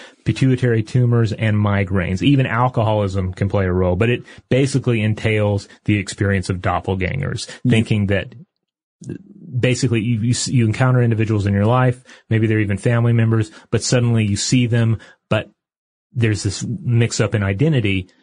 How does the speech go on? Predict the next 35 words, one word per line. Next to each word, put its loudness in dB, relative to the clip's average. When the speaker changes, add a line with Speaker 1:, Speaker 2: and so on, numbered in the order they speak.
Speaker 1:
So -2
Speaker 2:
Yeah. 0
Speaker 1:
you -4
see 0
them, 0
but -2
you -2
think -2
they 0
are -2
not -2
themselves. -2
You -2
think 0
that, -4
and 0
then 2
if 0
you -4
try -2
and -2
make -6
sense 0
of 2
that, 0
well, 0
they 0
have -2
been 0
replaced. -2
These -2
are 0
replicas. 2
Speaker 2:
Yeah, 2
yeah. 0